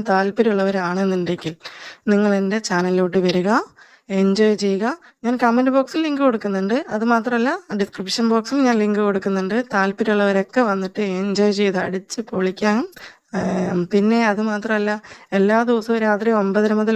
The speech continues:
ഒരു മണി വരെ ലൈവ് നടത്തുന്നുണ്ട് ആ ചാനലിൽ. അതായത് ഫുള്ളി തുറന്ന് കാണിച്ചുകൊണ്ട് മാങ്ങയും പൂവും എല്ലാം കാണിച്ചുകൊണ്ട് ഞാൻ ലൈവ്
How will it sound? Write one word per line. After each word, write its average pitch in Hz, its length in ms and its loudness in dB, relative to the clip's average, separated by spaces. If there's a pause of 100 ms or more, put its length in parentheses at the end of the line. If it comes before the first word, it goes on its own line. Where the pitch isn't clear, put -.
ഒരു 196 120 2
മണി 208 200 0
വരെ 220 180 0 (560)
ലൈവ് 202 340 4
നടത്തുന്നുണ്ട് 208 540 0
ആ - 20 0 (140)
ചാനലിൽ. 180 400 0 (540)
അതായത് 214 420 2
ഫുള്ളി 226 340 0 (180)
തുറന്ന് 214 380 0
കാണിച്ചുകൊണ്ട് 214 480 0 (140)
മാങ്ങയും 202 520 0 (100)
പൂവും 202 300 2 (120)
എല്ലാം 214 400 0
കാണിച്ചുകൊണ്ട് 196 560 0 (440)
ഞാൻ 190 180 2
ലൈവ് 190 220 2